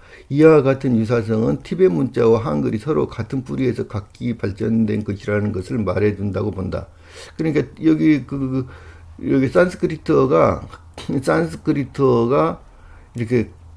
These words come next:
같은 글자에서 나왔대. 같은 뿌리에서. 그리고 이분도 이제 영어하고,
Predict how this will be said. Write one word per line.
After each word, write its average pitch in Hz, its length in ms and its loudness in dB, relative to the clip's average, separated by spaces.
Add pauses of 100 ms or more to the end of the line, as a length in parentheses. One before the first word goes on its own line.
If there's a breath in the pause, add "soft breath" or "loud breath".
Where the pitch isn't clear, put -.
(160)
같은 180 560 2
글자에서 139 680 4
나왔대. 101 520 2
같은 113 280 -4
뿌리에서. 131 720 0 (1160 soft breath)
그리고 175 680 4
이분도 208 500 6
이제 127 460 6
영어하고, 127 760 8